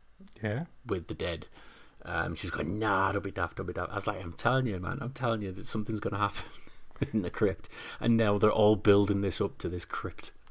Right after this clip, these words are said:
Speaker 1: They just,
Speaker 2: episode, aren't they?
Speaker 1: I was, I was watching it, and they're like, they're making such a big deal about that little girl who wanted to defend.
Speaker 2: Yeah.
Speaker 1: And then they're making a big deal about Tyrion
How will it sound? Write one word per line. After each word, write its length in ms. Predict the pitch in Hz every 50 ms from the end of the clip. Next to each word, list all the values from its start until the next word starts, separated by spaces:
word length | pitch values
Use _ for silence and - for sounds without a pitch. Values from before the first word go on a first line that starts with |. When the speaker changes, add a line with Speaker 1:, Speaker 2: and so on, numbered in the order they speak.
| - - -
Speaker 1:
They 100 | - - - 143
just, 220 | 139 87 85 -
Speaker 2:
episode, 120 | - 92 92
aren't 160 | 95 92 - 98
they? 40 | 92
Speaker 1:
I 100 | - 143
was, 260 | 147 151 151 135 135 - - - -
I 40 | 147
was 180 | 151 151 135 135
watching 400 | 156 170 156 - - - 131 117
it, 180 | 104 104 101 113
and 160 | 120 110 107 107
they're 180 | 107 104 101 98
like, 200 | 101 - - - - -
they're 320 | 113 107 104 110 110 110
making 360 | 110 110 110 107 - - 113
such 240 | - - 120 - -
a 40 | 135
big 280 | 135 - 117 110 -
deal 320 | - 107 101 101 101 101 101 - -
about 280 | 123 113 113 98 98 107
that 160 | 117 107 107
little 260 | 107 110 110 117 110
girl 400 | - - 98 98 98 95 98 - -
who 120 | - - 110
wanted 280 | 104 104 98 98 98
to 200 | 98 - - - 107
defend. 380 | 95 - - 110 101 87 87
Speaker 2:
Yeah. 300 | 90 87 87 87 87 87 85 - - - - - - - - -
Speaker 1:
And 140 | 101 95 95
then 100 | 95 95
they're 80 | 95
making 260 | 95 98 95 - 104 95
a 40 | 92
big 220 | - 107 101 -
deal 160 | - 104 101
about 240 | 98 98 101 104 -
Tyrion 480 | - - 110 98 98 98 101 98 95